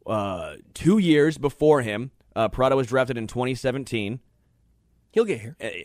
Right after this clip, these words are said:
Speaker 1: he, Pratto's one year younger still, 'cause he was a high school guy compared to a college guy, but still, first-round draft pick at the position that you also play, and this organization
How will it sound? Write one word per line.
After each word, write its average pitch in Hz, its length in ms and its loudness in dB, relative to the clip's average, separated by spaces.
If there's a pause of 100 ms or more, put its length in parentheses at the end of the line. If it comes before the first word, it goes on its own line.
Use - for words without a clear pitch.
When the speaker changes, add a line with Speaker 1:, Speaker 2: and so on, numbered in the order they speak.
Speaker 1:
he, 131 300 -2
Pratto's 165 340 2
one 143 300 2
year 139 180 2
younger 117 400 -2
still, 90 440 -4 (260)
'cause 117 100 -4
he 113 80 -2
was 110 40 -2
a 107 40 -2
high 123 140 4
school 117 120 -4
guy 113 80 0
compared 104 200 -6
to 101 40 -6
a - 20 -4
college 123 280 0
guy, 107 140 -2
but 107 100 -8
still, 117 360 2 (560)
first-round 214 440 4
draft 175 220 4
pick 135 240 0 (380)
at 156 140 4
the 165 80 2
position 139 760 2 (520)
that 127 220 4
you 196 140 2
also 220 480 4
play, 143 520 2 (920)
and 143 180 0
this 202 160 2
organization 196 880 0